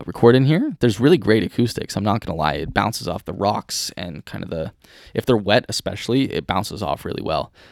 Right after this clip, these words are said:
So I'm not gonna complain too much here, uh, because the bears are pretty sweet. Uh, they're kind of my boys,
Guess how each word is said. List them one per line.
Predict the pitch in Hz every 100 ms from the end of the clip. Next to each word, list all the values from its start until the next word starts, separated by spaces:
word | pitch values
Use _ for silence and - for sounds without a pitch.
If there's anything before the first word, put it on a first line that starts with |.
| _
So | - 95
I'm | - 120
not | 120
gonna | -
complain | 104 98 - 90 90 95
too | -
much | 101 71 -
here, | 82 78 - _ - -
uh, | -
because | - - 131
the | 135
bears | - 143 185
are | 151
pretty | 151 151
sweet. | - 143 - _ _ _ _ -
Uh, | 92 92
they're | - 113
kind | - 135
of | 123
my |
boys, | 98 101 110 139 -